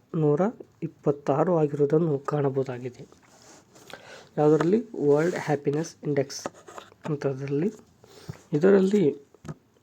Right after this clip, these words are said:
ಇದು ಒಳಗೊಂಡಿರುವ ಮಾನದಂಡಗಳು ನೋಡ್ತಾ ಹೋದ್ರೆ ತಲಾ ಆದಾಯ, per capita income, ಹೆಲ್ತ್, ಆ, ಆರೋಗ್ಯ, ಜೀವಿತಾವಧಿ, ಅಂದ್ರೆ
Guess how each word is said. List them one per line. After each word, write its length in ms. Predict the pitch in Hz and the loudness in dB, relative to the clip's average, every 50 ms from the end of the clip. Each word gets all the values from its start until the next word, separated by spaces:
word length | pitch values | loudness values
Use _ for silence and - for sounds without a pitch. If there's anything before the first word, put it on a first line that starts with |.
| _ _ - | _ _ -6
ಇದು 200 | 180 165 190 175 | -2 2 2 4
ಒಳಗೊಂಡಿರುವ 760 | 156 151 147 160 180 180 190 180 165 165 156 147 151 143 135 | 4 4 4 4 4 2 2 2 2 0 0 0 0 -2 0
ಮಾನದಂಡಗಳು 840 | 139 143 143 143 160 190 196 196 165 151 - 165 151 147 143 151 143 | 0 -2 -4 -2 -2 0 0 0 0 -2 -2 0 0 0 2 2 2
ನೋಡ್ತಾ 320 | 143 139 139 - - 151 | 2 2 -2 -2 -6 -8
ಹೋದ್ರೆ 500 | 139 139 139 135 - 196 156 131 131 - - _ _ - - - - - - _ _ _ _ - - | -6 -6 -4 -2 0 -2 -2 -2 -4 -12 -18 _ _ -20 -20 -20 -20 -20 -20 _ _ _ _ -8 -2
ತಲಾ 180 | 135 139 143 | 2 2 4
ಆದಾಯ, 320 | 143 139 139 139 135 143 156 | 4 2 2 2 2 0 0
per 460 | 185 - - _ _ - - 151 151 | -2 -8 -14 _ _ 0 2 2 2
capita 380 | 151 - 143 135 - - 143 | 2 -2 -10 -6 2 4 4
income, 320 | 139 143 139 - 170 196 214 - _ _ _ _ | 4 4 0 -2 -2 -4 -4 -6 _ _ _ _
ಹೆಲ್ತ್, 600 | - - 135 135 139 156 170 - - - _ - | -6 -4 0 0 2 0 0 -4 -10 -18 _ -4
ಆ, 300 | 160 147 135 135 131 131 | -4 -2 -2 -2 -4 -2
ಆರೋಗ್ಯ, 400 | 127 139 135 135 131 143 151 196 - - _ - - - - - - _ _ _ - 156 | 2 2 0 2 2 0 0 0 0 -10 _ -20 -20 -20 -20 -20 -20 _ _ _ -12 -8
ಜೀವಿತಾವಧಿ, 580 | 139 143 147 143 143 - 151 139 135 131 127 | -2 0 0 0 0 0 0 0 0 -2 -4
ಅಂದ್ರೆ 460 | - 160 147 156 190 240 269 - - | -6 -4 -4 -2 -2 -2 -4 -6 -12